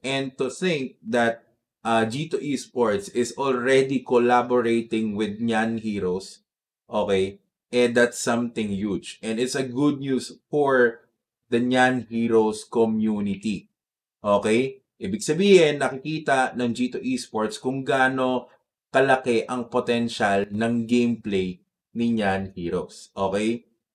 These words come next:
Na makikita nyo ngayon sa screen. So, ipe-play na natin yan. So, while it's playing, uh, isa pa sa mga, uh, magiging, uh, solid partners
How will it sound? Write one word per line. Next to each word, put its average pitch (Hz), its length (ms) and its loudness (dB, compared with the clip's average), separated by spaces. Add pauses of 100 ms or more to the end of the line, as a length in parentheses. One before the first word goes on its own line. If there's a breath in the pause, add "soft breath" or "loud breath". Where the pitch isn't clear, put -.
(140)
Na 196 160 6
makikita 147 640 0
nyo 127 160 0
ngayon 104 560 -2
sa - 160 -8
screen. 92 560 -6
So, - 80 -8
ipe-play 104 480 -2
na 113 80 -2
natin 92 400 -4
yan. 80 200 -8 (600)
So, 104 240 0
while 139 160 6
it's 160 240 -2
playing, 117 640 0 (320)
uh, 110 160 2
isa 139 240 2
pa 151 240 4
sa - 80 -2
mga, 139 720 0 (160)
uh, 120 560 2
magiging, 131 640 -4
uh, 120 240 -2
solid 143 560 -2
partners 127 640 0